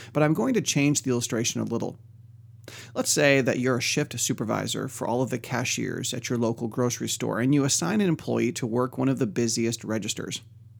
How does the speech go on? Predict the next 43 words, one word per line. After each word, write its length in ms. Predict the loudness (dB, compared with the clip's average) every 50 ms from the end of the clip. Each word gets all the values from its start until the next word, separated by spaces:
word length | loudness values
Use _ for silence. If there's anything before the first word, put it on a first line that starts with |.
| -20 -14 -4 0
And 120 | 4 6
the 60 | 6
employee 320 | 6 6 4 2 2 2 2
does 220 | 2 0 -2 -4
the 60 | -4
following. 420 | -4 -2 0 0 0 -2 -4 -6 -8 -10 -14 -18 -20 -20 -20 -6 0
Number 160 | 2 4 6
one, 240 | 6 6 6 4 4
they 100 | 4 4
work 280 | 4 4 4 2 0 -4
the 60 | -6
cash 300 | -2 0 0 0 0 0
register 440 | -2 -4 -4 -4 -2 -2 -2 -2 -4 -8 -8
instead 300 | -6 -4 -2 -2 -2 -2
of 80 | -2
stocking 340 | -2 -2 -2 -2 0 2 0
shelves. 420 | 2 2 0 -2 -4 -6 -8 -12 -14 -16 -20 -20 -20 -20 -20 -20 -20 -10 -2
Basically, 380 | 0 2 2 2 4 4 4 4
they 120 | 4 4
did 160 | 2 2 0
the 100 | 0 0
right 200 | -2 -2 -4 -4
thing. 240 | -8 -10 -10 -10 -12 -16 -20 -20 -20 -20 -20 -20 -20 -20 -20 -20 -6 0
Number 200 | 2 4 6 6
two, 220 | 6 4 0 -2 -4 -14 -20 -20 -20 -20 -4 0
they 100 | 2 4
head 200 | 4 4 4 2
to 100 | 2 2
the 80 | 4
register 420 | 4 4 4 2 2 -2 -2 -4 -2
as 100 | -2 0
soon 200 | 2 2 4 4
as 100 | 4 4
you 100 | 4 4
assign 300 | 4 4 2 2 2 0
them, 160 | 0 0 0
and 100 | 0 2
they 60 | 2
spend 340 | 2 0 0 2 2 4 4
their 100 | 2 2
whole 200 | 0 -2 -4 -4
shift 320 | -2 -2 -4 -4 -4 -4
there. 220 | -6 -6 -6 -8